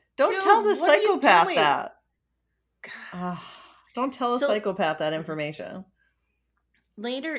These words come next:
Speaker 2: you guys, you got Gen X pro tip. Be real careful what you tell a psychopath.
Speaker 1: <laughs> I have a lot of Gen X pro tips here.
Speaker 2: <laughs> Later, we see Nancy at school, and she's inviting the singer, Belinda Stevens,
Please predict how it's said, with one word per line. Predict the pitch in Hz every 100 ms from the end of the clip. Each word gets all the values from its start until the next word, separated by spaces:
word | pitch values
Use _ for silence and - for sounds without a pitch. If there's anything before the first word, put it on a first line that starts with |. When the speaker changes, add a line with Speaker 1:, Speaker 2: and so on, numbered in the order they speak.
| -
Speaker 2:
you | 208
guys, | 233 190
you | 226
got | 269 226 185
Gen | 285 339
X | 277 -
pro | - 165
tip. | 165 147 -
Be | 254
real | 254 285
careful | 285 247 214 175 160
what | 123
you | 170
tell | 180
a | -
psychopath. | - - 190 - - 208 -
Speaker 1:
<laughs> | -
I | 190 180 151 190
have | 202
a | 220
lot | 175 151
of | 147
Gen | 139 131
X | 143 -
pro | 131
tips | 131 143 - 180
here. | 135 180 180 247 - 233 - -
Speaker 2:
<laughs> | 240 - - - -
Later, | 240 294 381 427
we | 381
see | 349 339
Nancy | 262 233 240 233
at | 220
school, | - 196 185
and | 196
she's | 233 247
inviting | 262 247 233 214
the | 196
singer, | 190 254 226 175
Belinda | 170 180 190 226 269
Stevens, | - 214 175 165 165